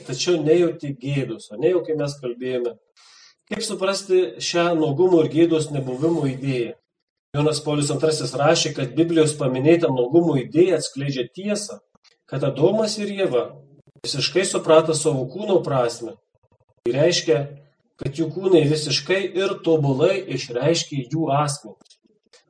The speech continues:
Adomo ir Ievos nuogumo nesigėdijimas išreiškia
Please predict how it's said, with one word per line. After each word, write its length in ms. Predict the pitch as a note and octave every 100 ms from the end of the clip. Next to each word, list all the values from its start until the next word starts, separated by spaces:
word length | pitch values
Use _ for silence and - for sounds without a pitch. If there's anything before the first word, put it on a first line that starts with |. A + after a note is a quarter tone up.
| _ B2+
Adomo 400 | - F#3 G3+ F#3+
ir 140 | E3+
Ievos 300 | E3 F#3+ F#3
nuogumo 440 | E3 C#3 F3 F3+ D3+
nesigėdijimas 920 | C3+ - - A#2+ F3+ E3+ B2+ A#2+ B2+
išreiškia 720 | A#2+ - E3+ F#3 - E3+